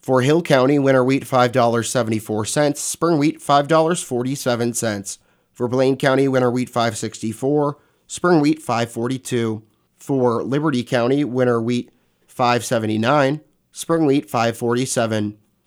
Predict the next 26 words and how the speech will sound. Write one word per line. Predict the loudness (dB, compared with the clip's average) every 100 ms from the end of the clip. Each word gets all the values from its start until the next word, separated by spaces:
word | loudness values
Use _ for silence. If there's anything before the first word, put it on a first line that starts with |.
| _
Choteau | -6 0 2 2
County, | 2 2 4 2
winter | 2 2
wheat, | 0 -2
five | 0 0 0
seventy-four. | -2 -2 -4 -2 -2 -2 -4 _
Spring | -16 -2 2 4
wheat, | 2 -2
five | -2 -2 -2 -4
forty-seven. | -6 -6 -2 0 0 0 -2 -6 _ -6
And | -6 -2
Phillips | -2 -2 -2
County, | -4 -2 0
winter | 0 0 0
wheat, | -2 -2
five | -2 -2
fifty-nine. | -4 -10 -6 -2 2 2 0 -4 _ _ _
Spring | -8 -2 0
wheat, | 0 -2 -6 _ _
five | -4 -4 -2
thirty-seven. | -4 -2 -2 0 0 0 -2 -6 _ _ _ _ _ _ -2
And | 2 4
that | 4 2 0
does | 2 2 4
it | 0 -2
for | -4 0 2 0